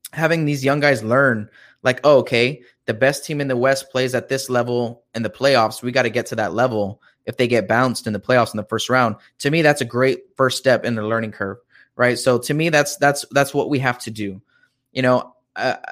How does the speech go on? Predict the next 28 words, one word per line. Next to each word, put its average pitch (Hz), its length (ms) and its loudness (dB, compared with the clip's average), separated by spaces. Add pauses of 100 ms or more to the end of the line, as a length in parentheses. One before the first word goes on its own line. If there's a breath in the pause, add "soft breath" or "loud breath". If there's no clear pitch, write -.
I 117 140 2
was 135 160 0
doing 156 260 0
my, 139 220 2
uh, 117 280 2
my 120 140 0
schedule 160 420 2
breakdown 123 440 2
series 113 480 -2
on 117 100 -8
the 110 80 -8
channel, 123 520 -6 (460 soft breath)
and 120 500 0 (160)
I 123 120 0
finished 143 600 -4 (180)
with 127 240 -4
best 135 220 0
case 135 200 -4
scenario, 127 460 0
the 110 80 -6
Spurs 123 440 -2
finishing 123 460 0
with, 117 200 -2
like, 110 200 -2 (180)
forty-seven 120 600 0
wins, 104 440 -4
right? 113 220 0
Like, 107 280 -4